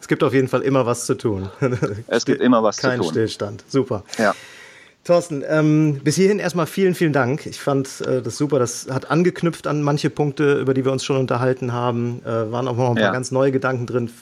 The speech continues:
Speaker 1: Finde ich ganz großartig und inspirierend. Ich würde dir gern zum Abschluss noch eine Frage stellen, die wir
Speaker 2: Ja.
Speaker 1: all unseren Interviewgästen stellen. Und zwar würde ich dich gerne fragen, kannst du unseren Hörern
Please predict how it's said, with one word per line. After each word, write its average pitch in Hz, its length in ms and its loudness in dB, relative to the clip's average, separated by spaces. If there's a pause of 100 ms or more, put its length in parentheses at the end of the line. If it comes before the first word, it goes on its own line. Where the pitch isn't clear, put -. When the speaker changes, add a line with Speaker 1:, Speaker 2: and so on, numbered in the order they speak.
(120)
Speaker 1:
Finde 117 180 -6
ich - 100 -16
ganz 123 200 -6
großartig 117 400 -6
und 123 80 -8
inspirierend. 123 540 -4 (320)
Ich - 80 -8
würde 160 140 2
dir 143 40 0
gern 151 180 -2
zum 147 140 -8
Abschluss - 480 -6
noch 143 180 -8
eine 143 220 -6
Frage 101 360 -8
stellen, 123 540 -6
die 131 140 -2
wir 131 120 2
Speaker 2:
Ja. - 40 4
Speaker 1:
all 156 100 0
unseren 151 280 0
Interviewgästen 107 640 0
stellen. 104 420 -8 (540)
Und 123 120 -6
zwar 135 300 -2
würde 139 120 -4
ich - 60 -18
dich 127 120 -16
gerne 135 160 -2
fragen, 143 420 -4
kannst 143 280 -4
du 135 60 -4
unseren 135 280 0
Hörern 151 500 2